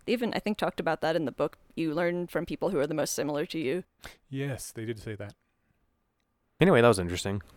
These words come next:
Speaker 2: Yeah.
Speaker 1: Scott brought up a couple of examples of about how infants are obsessed with learning things, which we are kinda just talking about. They even mentioned humans seem to have these built-in slots in their brain that they're compelled to fill with,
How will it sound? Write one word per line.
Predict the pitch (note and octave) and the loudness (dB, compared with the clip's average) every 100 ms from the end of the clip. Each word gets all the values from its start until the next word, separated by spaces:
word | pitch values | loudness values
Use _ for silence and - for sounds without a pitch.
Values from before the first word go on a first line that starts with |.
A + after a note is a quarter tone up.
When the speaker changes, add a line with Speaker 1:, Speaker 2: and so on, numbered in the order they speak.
| - | -14
Speaker 2:
Yeah. | A2+ A2 - _ _ _ _ _ _ _ _ _ _ _ _ _ _ _ _ | -12 -12 -18 _ _ _ _ _ _ _ _ _ _ _ _ _ _ _ _
Speaker 1:
Scott | - A3 G3+ - - - | -2 2 0 -2 -12 0
brought | G3+ | 2
up | F#3+ - | 2 0
a | |
couple | - - F#3 | -2 0 0
of | D#3 | 0
examples | - F3 D#3+ F3 F3 F3 - - | -4 -2 -2 -2 -2 -4 -4 -2
of | E3+ | -2
about | D#3+ E3 - | 0 0 0
how | E3+ D#3 | 2 0
infants | D#3+ E3 E3+ E3+ | 0 -2 -4 -2
are | D#3+ D3+ | 0 0
obsessed | - - F#3 - | 0 -2 -4 -4
with | F3 - | -6 -2
learning | D#3+ C#3+ F3+ | 0 0 -2
things, | - E3 G3+ - - - - _ | -2 -2 -2 -4 -12 -20 -20 _
which | - - | -8 -4
we | D3+ | -4
are | - - | -4 -10
kinda | - F3 | -6 -4
just | E3+ - | -2 -2
talking | E3+ - F#3 | -2 -2 0
about. | F#3 F#3 - _ _ _ _ _ | 2 0 -2 _ _ _ _ _
They | - F#3 F#3 | 0 2 2
even | G3+ F#3+ | 2 0
mentioned | F3 F3 F3+ - | 2 0 0 2
humans | A#3+ A3+ B3 | 4 6 4
seem | A#3 F#3+ | 2 0
to | F#3+ | 0
have | G3+ E3+ | 0 0
these | E3 | -2
built-in | - F3+ - F3+ D#3+ | 2 2 2 0 -2
slots | - E3 F#3 - | -2 0 0 0
in | F#3 | 0
their | E3+ | 0
brain | - D#3 E3 F#3+ F#3 - _ _ _ - | 0 0 2 0 0 -6 _ _ _ -8
that | F3+ | -2
they're | F#3 | 0
compelled | - F#3 G3 E3 | 0 -2 0 0
to | E3+ | -2
fill | - D3+ D#3 | 2 2 4
with, | D#3 F3 | 2 0